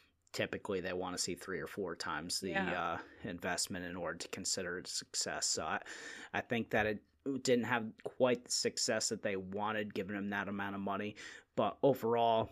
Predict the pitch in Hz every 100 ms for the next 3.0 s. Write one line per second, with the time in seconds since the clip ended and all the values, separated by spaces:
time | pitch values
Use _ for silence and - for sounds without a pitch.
0 | - 107 101 110 107 107 95 - - -
1 | - - 110 - 95 101 - 101 98 -
2 | 98 101 92 - - 104 104 95 95 98